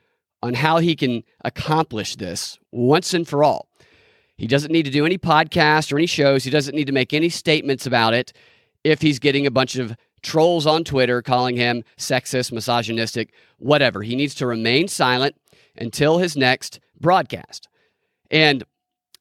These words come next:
maybe a Monday night football game if he's working a Monday night game, and wait till the broadcast, maybe the halftime show, 'cause they usually throw it to the, the former player with the expert knowledge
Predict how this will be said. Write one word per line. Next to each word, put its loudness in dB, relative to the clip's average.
maybe 2
a 2
Monday 0
night 0
football -2
game -2
if -10
he's -8
working -4
a -6
Monday -4
night -4
game, -4
and -2
wait 2
till -2
the 0
broadcast, 2
maybe 0
the -4
halftime 0
show, -2
'cause -6
they 2
usually 2
throw 0
it -4
to -4
the, 0
the -8
former 0
player 2
with 0
the 0
expert 0
knowledge 2